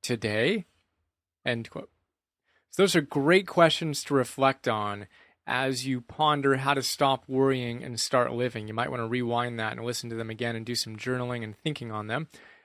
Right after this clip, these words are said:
Um, and by the way, the answer to number five is today.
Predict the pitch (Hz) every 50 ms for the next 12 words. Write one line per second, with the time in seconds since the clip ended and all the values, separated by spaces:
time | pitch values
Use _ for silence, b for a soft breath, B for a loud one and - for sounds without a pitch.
0 | B B - 139 131 131 131 131 123 135 156 160 160 160 156 156 151 147 135 139
1 | 151 - 170 160 165 170 - - 156 151 143 - - 139 139 139 139 123 131 123
2 | 117 - - 156 170 175 156 135 117 110 110 110 123 123 117 113 110 110 107 101
3 | - - _ _ _ _ _ _ - - - 127 120 123 117 117 117 117 110 101
4 | 95 92 _